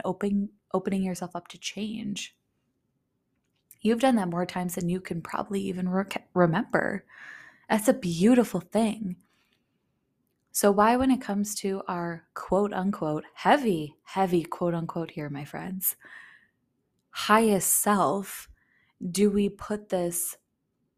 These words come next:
stamp on saying, "This is spiritual. Me being my highest self means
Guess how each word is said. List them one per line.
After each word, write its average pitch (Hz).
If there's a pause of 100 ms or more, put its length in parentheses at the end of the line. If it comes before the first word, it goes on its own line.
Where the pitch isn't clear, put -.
(400)
stamp 208
on 165
saying, 170
"This 208
is 180
spiritual. -
Me 202
being 202
my 175
highest 180
self 170
means 151